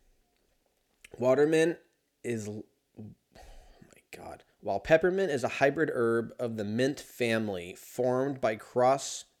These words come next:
crossing water mint and spearmint. I didn't know that. Which has a high menthol content and a sharp flavor,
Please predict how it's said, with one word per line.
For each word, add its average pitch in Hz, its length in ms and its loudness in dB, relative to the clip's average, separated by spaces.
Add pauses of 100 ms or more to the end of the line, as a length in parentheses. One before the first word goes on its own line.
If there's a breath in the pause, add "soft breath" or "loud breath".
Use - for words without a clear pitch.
crossing 139 600 0
water 127 320 4
mint 165 320 -2
and 107 260 -6
spearmint. 143 720 -2
I - 40 -12
didn't 120 160 -10
know 107 140 -8
that. - 240 -12 (1300)
Which 131 80 -2
has 123 140 4
a 123 60 0
high 135 140 4
menthol 135 400 2
content 117 540 -2
and 113 100 -4
a 104 60 -6
sharp 123 320 0
flavor, 107 720 2